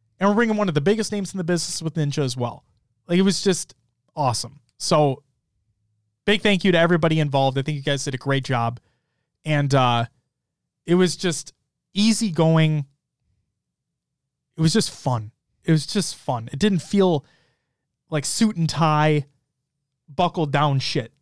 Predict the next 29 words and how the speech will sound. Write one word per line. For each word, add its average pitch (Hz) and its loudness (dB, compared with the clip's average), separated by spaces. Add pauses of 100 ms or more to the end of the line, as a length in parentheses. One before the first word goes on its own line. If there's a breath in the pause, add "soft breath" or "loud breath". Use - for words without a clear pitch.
(140)
It 160 -4
was 160 0
just, - -2 (520)
we're 220 4
here 262 4
to 196 4
fucking 170 -2
have 127 -2
fun 160 2 (520)
and 156 -2
compete 160 -2
against 180 -2
one 170 0
another 151 2
like 147 2
we 143 0
did 143 0
in 131 -2
the 127 0
old 113 -4
days. - -14 (840)
And 151 -4
it 156 2
was 131 0
great. - -14 (560)
So, 123 -12 (1200)
really 202 4
hoping 185 2
Infinite, 151 -2